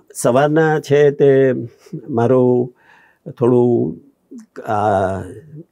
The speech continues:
ઈમેલ ને WhatsApp ને આ ને તે બધું જોઈને જવાબ આપવા, લખવા કરવાનું તે બધું ચાલે. મારું બીજું ઇમ્પોર્ટન્ટ અત્યારે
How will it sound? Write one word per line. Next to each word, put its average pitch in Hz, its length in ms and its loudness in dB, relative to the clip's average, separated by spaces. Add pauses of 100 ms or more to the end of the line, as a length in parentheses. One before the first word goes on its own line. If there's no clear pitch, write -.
ઈમેલ 117 440 2
ને 104 260 0
WhatsApp 104 680 -4
ને 98 80 -4
આ 98 120 -4
ને 98 60 -4
તે 98 140 -2
બધું 104 220 -4
જોઈને 95 340 0
જવાબ 101 260 0
આપવા, 95 240 -2
લખવા 90 360 -6
કરવાનું 90 380 -6
તે 98 140 -2
બધું 87 220 -6
ચાલે. 82 380 -10 (2250)
મારું 170 640 2 (160)
બીજું 170 520 4
ઇમ્પોર્ટન્ટ 143 480 2
અત્યારે 95 580 -2